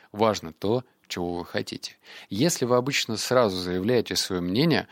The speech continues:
пауза может помочь вам разобраться, чего вы хотите больше.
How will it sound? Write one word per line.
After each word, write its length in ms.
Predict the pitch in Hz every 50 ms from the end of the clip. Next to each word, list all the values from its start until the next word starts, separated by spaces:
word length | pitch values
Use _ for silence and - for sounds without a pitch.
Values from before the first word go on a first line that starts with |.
| - - - _ _ -
пауза 420 | 101 101 107 117 120 113 - 113
может 360 | 104 104 104 104 101 98 92
помочь 420 | - 92 92 92 98 101 98 - -
вам 160 | 98 92 90
разобраться, 680 | 90 98 95 101 113 123 131 127 98 85 - - - - _ _ _ -
чего 240 | - - 98 107 110
вы 60 | 107
хотите 380 | - - - - 92 - - 92
больше. 460 | 90 92 95 90 - - - -